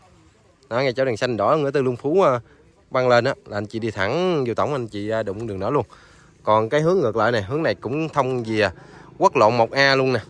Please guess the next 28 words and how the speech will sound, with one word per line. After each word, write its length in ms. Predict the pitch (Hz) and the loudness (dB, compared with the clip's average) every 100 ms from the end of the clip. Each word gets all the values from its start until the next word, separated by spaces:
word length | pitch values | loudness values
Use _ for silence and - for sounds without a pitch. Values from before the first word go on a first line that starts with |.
| - - | -18 -12
là 140 | 113 110 | -6 -2
bên 160 | 127 | 0
ngay 100 | 131 | 0
chỗ 140 | - 131 | -2 -2
cầu 140 | 110 | -2
Bến 180 | 113 160 - | -2 -4 0
Chùa 220 | 117 107 | 2 4
á. 140 | 117 - - - - - | 2 -2 -16 -20 -20 -8
Và 100 | 110 | -6
cái 120 | 107 | -4
địa 140 | 156 117 | -4 -4
chỉ 300 | - 107 151 | -4 -2 0
mà 120 | 165 | 0
ngôi 180 | 117 131 | 0 0
nhà 160 | 123 | 0
em 80 | 113 | 0
giới 80 | 143 | -2
thiệu 180 | 127 113 | -4 -2
cho 60 | 135 | -2
anh 100 | 123 | -2
chị 120 | 110 | -2
hôm 180 | 131 127 | -2 2
nay 180 | 135 113 - - - - | 2 0 -6 -16 -10 -4
thuộc 180 | 120 | -2
xã 180 | - 120 | 2 4
Long 200 | 160 143 | 4 4
An 280 | 143 139 123 104 | 4 2 0 -4
của 140 | 123 | -4